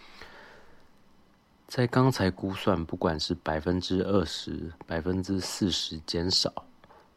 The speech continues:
的停车位之后，剩下来的实际的停车位，百分之五以上，您要把它们规划作为 carpool，就是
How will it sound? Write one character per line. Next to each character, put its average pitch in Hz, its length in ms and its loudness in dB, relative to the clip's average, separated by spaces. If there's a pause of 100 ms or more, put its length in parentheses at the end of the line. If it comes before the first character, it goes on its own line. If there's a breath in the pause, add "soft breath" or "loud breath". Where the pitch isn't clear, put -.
(140)
的 90 160 -2
停 90 300 -2
车 95 260 2
位 92 180 4
之 87 300 -6
后， - 300 -4 (1500 loud breath)
剩 110 360 2
下 95 280 6
来 78 180 -2
的 80 140 -8
实 - 320 -2
际 110 180 2
的 87 120 4
停 85 220 -4
车 87 220 0
位， 82 220 0 (1000 soft breath)
百 80 220 2
分 98 360 2
之 101 280 2
五 87 260 -2
以 80 180 -4
上， 80 360 -2 (240)
您 85 240 0
要 92 160 6
把 - 260 -6
它 82 200 0
们 82 280 -2
规 87 220 -2
划 85 220 0
作 90 240 -2
为 78 260 -6
carpool， - 720 -6 (1500 loud breath)
就 - 100 -2
是 90 220 0